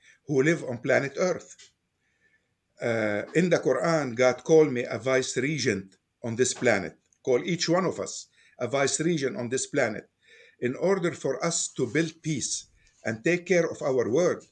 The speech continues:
We need to work together. We cannot work together if, if we are, uh, uh, egotistical, if we are Islamophobic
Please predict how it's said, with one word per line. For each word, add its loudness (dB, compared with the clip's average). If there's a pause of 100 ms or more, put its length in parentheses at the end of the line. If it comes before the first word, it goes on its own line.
(120)
We -6
need 0
to 4
work 4
together. 0 (800)
We 0
cannot 0
work 4
together 2 (580)
if, -2
if -4
we 0
are, 0 (100)
uh, -4
uh, -4 (160)
egotistical, 0 (580)
if 0
we -2
are 2
Islamophobic 0